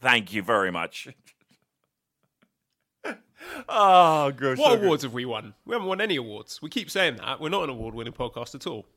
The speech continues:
Speaker 1: Oh, we are. Well, I, we, I, I've decreed it. I've, I've, I've. You, you, <laughs> the, the award is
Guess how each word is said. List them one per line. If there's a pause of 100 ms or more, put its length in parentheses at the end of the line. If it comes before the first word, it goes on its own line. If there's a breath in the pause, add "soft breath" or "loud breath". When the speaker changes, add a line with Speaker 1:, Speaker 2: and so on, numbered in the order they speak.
(100)
Speaker 1:
Oh,
we
are.
Well,
I, (100)
we,
I,
I've
decreed
it. (260)
I've,
I've, (180)
I've.
You,
you, (100)
<laughs>
the,
the
award
is